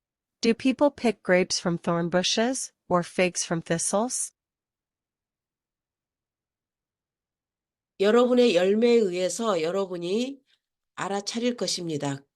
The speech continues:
Speaker 2: 아, 그들의 열매를, 열매에 의해서 그들을 알아볼 것입니다. "하십시오." 아, 이게 의문문이네요.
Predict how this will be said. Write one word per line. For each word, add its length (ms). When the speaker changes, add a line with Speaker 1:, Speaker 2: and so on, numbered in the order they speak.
Speaker 2:
아, 160
그들의 460
열매를, 760
열매에 380
의해서 680
그들을 580
알아볼 460
것입니다. 680
"하십시오." 840
아, 420
이게 180
의문문이네요. 840